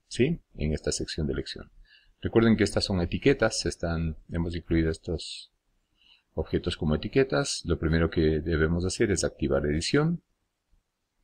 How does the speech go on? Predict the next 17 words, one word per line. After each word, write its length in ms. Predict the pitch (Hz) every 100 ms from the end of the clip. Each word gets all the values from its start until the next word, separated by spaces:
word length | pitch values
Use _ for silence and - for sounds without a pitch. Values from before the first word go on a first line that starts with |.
| _ _ _ _ _ _ - - - _ _ -
Y 120 | 90
tenemos 560 | 85 85 90 90 - -
varias 380 | 80 80 78 73
alternativas, 640 | 69 67 64 - - -
¿no 60 | -
es 60 |
cierto? 460 | - 101 - 123 - _ _ - - _ -
Eh, 640 | 87 80 78 76 73 76 73 _ _ _ _ _ _ _ _ _ _ -
como 220 | 87 80
habíamos 280 | 80 85 90
mencionado, 480 | 95 - 107 110 127
lo 140 | 92
que 120 | 78
yo 120 | 73
quiero 240 | - 73 78
es 320 | 85 - -
insertar 680 | - 80 - - - 92